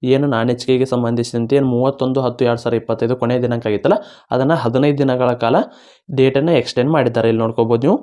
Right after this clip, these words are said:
ಆನ್‌ಲೈನ್ ಮೂಲಕ ಅರ್ಜಿ ಸಲ್ಲಿಸಲು ಕೊನೆಯ ದಿನಾಂಕವನ್ನು ಹದಿನಾಲ್ಕು ಹನ್ನೊಂದು ಎರಡು ಸಾವಿರದ ಇಪ್ಪತ್ತೈದರವರೆಗೂ ಹೆಚ್ಚಿಸಲಾಗಿತ್ತು ರೀ. ಇಲ್ಲಿ already ಅದು ಕೇವಲ ಮೂವತ್ತೊಂದು, ಇಲ್ಲಿ ಐತೆ ನೋಡ್ರಿ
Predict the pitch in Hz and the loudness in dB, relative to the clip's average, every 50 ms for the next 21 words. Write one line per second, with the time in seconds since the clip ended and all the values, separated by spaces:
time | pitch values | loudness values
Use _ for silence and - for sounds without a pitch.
0 | - - - - - - - _ - - 135 127 127 131 147 165 165 160 151 151 | -6 -14 -20 -20 -20 -20 -20 _ -6 -4 0 2 2 2 2 2 4 4 2 2
1 | 147 - 151 139 - 123 120 120 143 143 - - 127 123 120 - 135 123 127 - | 2 2 2 0 2 0 0 0 -2 0 0 2 0 0 2 2 0 0 0 0
2 | - 117 117 131 143 147 131 131 123 120 120 117 - 113 139 180 175 147 139 - | -2 0 0 2 0 2 0 0 0 0 -2 0 0 0 2 2 0 -2 -2 -4
3 | - 113 113 127 135 147 156 151 - 151 139 123 123 127 127 131 131 123 110 110 | -6 -4 -2 0 0 2 0 0 0 0 0 0 0 0 2 2 4 4 4 2
4 | 113 - - 123 127 120 120 - 120 120 - 117 117 113 113 113 120 147 233 311 | 0 0 0 0 0 0 0 -4 -4 -2 0 0 0 2 0 0 0 0 0 -2
5 | - - - - _ _ 135 127 - - - 127 123 113 113 110 110 127 143 143 | -2 -8 -18 -20 _ _ -4 -4 -4 -4 -2 0 2 2 2 2 2 4 4 4
6 | 139 120 107 107 110 120 135 131 - 131 131 208 302 - - - - - - _ | 4 4 4 2 2 2 2 2 2 4 4 4 2 0 -4 -14 -20 -20 -20 _
7 | _ _ - - 139 147 139 135 135 151 160 147 139 131 135 135 143 143 - 131 | _ _ -2 0 2 4 4 4 4 2 2 2 2 2 2 2 2 2 2 0
8 | 123 117 107 110 104 104 101 98 - 113 113 147 190 | 0 2 2 2 2 2 0 0 -2 -2 0 0 0